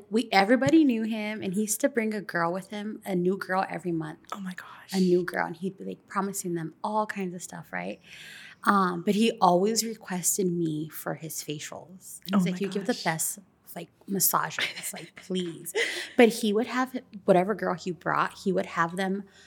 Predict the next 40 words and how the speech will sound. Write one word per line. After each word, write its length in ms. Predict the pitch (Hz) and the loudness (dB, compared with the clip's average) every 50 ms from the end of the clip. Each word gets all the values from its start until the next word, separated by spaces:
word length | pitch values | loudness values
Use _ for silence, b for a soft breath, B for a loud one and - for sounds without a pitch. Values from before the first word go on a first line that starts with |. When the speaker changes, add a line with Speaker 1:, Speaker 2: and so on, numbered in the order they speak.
| b b b | b b b
Speaker 1:
massa-, 480 | - 185 180 170 - - - 190 185 - _ - | 2 2 4 4 4 2 2 0 -2 -6 _ -16
he, 240 | - - - - - _ _ | -18 -16 -16 -16 -18 _ _
they 100 | - 185 | 4 6
would 160 | 180 202 214 | 6 6 4
massage 380 | 226 220 202 - - 190 185 180 | 2 2 2 2 0 0 -2 -2
his 180 | 185 - - - | -6 -8 -8 -8
feet 340 | - 185 180 214 262 330 - _ _ _ _ _ _ _ _ - | -10 -10 -8 -8 -10 -12 -14 _ _ _ _ _ _ _ _ 4
Speaker 2:
<laughs> 640 | 285 - - - - 381 339 349 - 320 - - | 4 6 4 6 8 8 8 8 6 4 2 2
What? 360 | 269 240 208 - 285 - - - | 0 2 2 2 2 2 2 6
Speaker 1:
during 220 | 220 202 185 196 | 8 8 8 8
the 180 | 202 202 202 196 - - | 6 4 0 -2 -6 -4
entire 340 | 202 190 190 196 190 190 | -4 -2 0 0 0 0
facial, 340 | 190 - 190 185 180 - 226 | -2 -4 -4 -4 -4 -4 -2
like, 160 | 196 185 185 - 170 | -2 -2 -2 0 0
as 160 | 175 175 170 | 0 0 2
I'm 160 | 185 170 170 | 0 0 0
going 340 | 170 170 175 170 160 160 165 | 0 2 0 0 0 0 -2
a-, 140 | 170 170 160 165 _ _ _ | -4 -4 -6 -8 _ _ _
about 340 | - 175 - - - 151 151 | -10 -10 -10 -10 -12 -10 -4
it. 160 | 160 208 233 | -2 4 6
Speaker 2:
Uh-huh. 280 | 240 233 240 226 196 190 | 6 8 8 6 4 2
Speaker 1:
But 100 | 214 233 | 0 -2
he 80 | - 214 | -2 0
would 160 | 226 214 175 | 0 2 2
moan, 540 | 170 160 156 156 165 175 170 160 160 156 - B 269 311 311 B B B _ | 2 2 2 0 0 -2 -4 -6 -8 -12 -4 B 2 2 2 B B B _
Speaker 2:
<gasps> 400 | _ _ _ _ _ _ _ _ | _ _ _ _ _ _ _ _
Speaker 1:
like, 320 | - 190 185 - 180 160 | 2 2 2 2 -2 -4
loud. 500 | 170 170 147 160 180 180 175 170 185 180 - _ B B B B B B | 2 4 4 4 4 2 -4 -8 -12 -16 -18 _ B B B B B B
And 180 | 254 220 202 | 8 8 8
Speaker 2:
Ew. 60 | 190 | 8
Speaker 1:
one 300 | 165 170 180 175 175 185 | 8 6 6 6 6 6
day 180 | 185 208 214 220 | 4 4 4 4
it 40 | 214 | 6
got, 200 | 190 180 - - | 6 6 6 6
like, 160 | 202 180 160 - | 2 2 2 0
really, 400 | 185 165 165 170 170 175 185 170 | -4 -2 0 0 2 0 0 -4
like, 180 | 175 160 - | -6 -8 -10
it 60 | 196 185 | -4 0
got 260 | 190 175 - - 165 | 0 0 0 -2 -6
weird. 440 | 170 160 151 165 175 202 240 262 - | -6 -6 -6 -6 -8 -8 -8 -8 -8